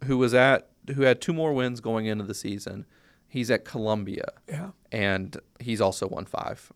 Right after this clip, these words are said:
Speaker 1: He's won five games this year. Um, Brian Kelly is, is sneaking in there at two thirty-nine going into the season.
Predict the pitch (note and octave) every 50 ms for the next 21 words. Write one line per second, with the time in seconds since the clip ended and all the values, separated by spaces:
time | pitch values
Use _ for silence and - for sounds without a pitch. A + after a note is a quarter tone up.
0 | _ B2 C3 B2+ A#2 A2+ G2+ - - F2 F2+ - - - - G2 - - - -
1 | - - - - - _ _ _ _ _ - _ _ _ _ A2+ A2 G#2+ G2 F#2+
2 | A2+ - _ _ - B2+ C#3 E3 E3+ - - C#3+ F#3 C#4+ - - - - - _
3 | _ - A#2 A#2+ - - - - A#2 - - - A#2+ A2 G2+ - G#2+ G#2 G2+ G2
4 | G2 F#2 F#2+ F#2 D2+ - - - D#3 - D#3+ D#3+ D#3+ C#3+ B2 A#2 B2 C3+ C3+ B2
5 | A2 A2 G#2 A2 G#2 - A2 C3 C#3+ B2 - - - - - - - -